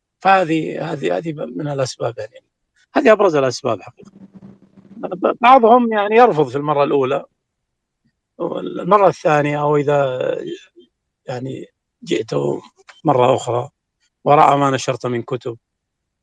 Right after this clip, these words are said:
و-، وما كتبت و-، و-،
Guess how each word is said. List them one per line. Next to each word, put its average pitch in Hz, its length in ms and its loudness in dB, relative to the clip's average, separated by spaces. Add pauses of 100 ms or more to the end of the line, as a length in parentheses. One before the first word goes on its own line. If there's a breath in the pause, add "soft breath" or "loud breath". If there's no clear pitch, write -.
(260)
و-، 117 480 0
وما 143 160 4
كتبت - 600 -6 (480)
و-، - 520 -6
و-، 120 1080 -6